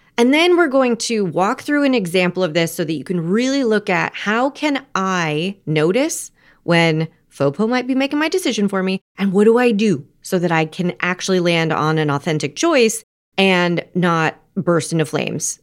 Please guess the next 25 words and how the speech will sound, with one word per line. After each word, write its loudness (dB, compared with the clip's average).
or 2
be 0
so 2
uncomfortable 0
that 0
I 2
just -6
undo 4
it -4
and -2
go 4
back -2
into -8
my -4
inauthentic 0
choice. -6
So 0
how 2
do 4
you 8
tell? 0
How 0
do 2
you 4
know 2